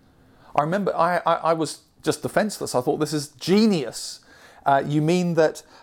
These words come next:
uh, by giving ten percent of my income away each month, I can personally stay free from the love of money?" What a small pi-, price to pay to stay free from the love of money. You mean that it's a proportional thing. So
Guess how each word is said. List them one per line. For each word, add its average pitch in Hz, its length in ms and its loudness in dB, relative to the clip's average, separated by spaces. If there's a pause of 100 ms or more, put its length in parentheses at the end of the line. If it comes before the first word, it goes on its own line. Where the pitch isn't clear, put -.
(180)
uh, 139 180 0
by 143 240 0
giving 151 320 0
ten 202 220 -4
percent 160 400 -6
of 135 120 -8
my 131 180 0
income 143 340 -8
away 127 280 0
each 117 260 -8
month, 120 380 -6 (280)
I 160 140 2
can 156 220 -6
personally 147 480 0
stay 135 260 -2
free 147 320 -2
from 131 180 -10
the 123 80 0
love 123 200 -2
of 117 120 -10
money?" 117 340 -8 (800)
What 131 180 2
a - 20 -12
small 139 300 -2
pi-, 127 240 0
price - 420 -4
to - 100 -14
pay 113 360 -4 (960)
to 131 100 0
stay 127 220 2
free 135 260 2
from 123 220 -4
the 127 80 -2
love 123 240 0
of 120 120 -8
money. 117 360 -6 (1200)
You 147 140 4
mean 156 340 2
that 143 400 0
it's 139 200 -2
a 139 40 -2
proportional 147 640 0
thing. 104 400 -8
So 127 480 0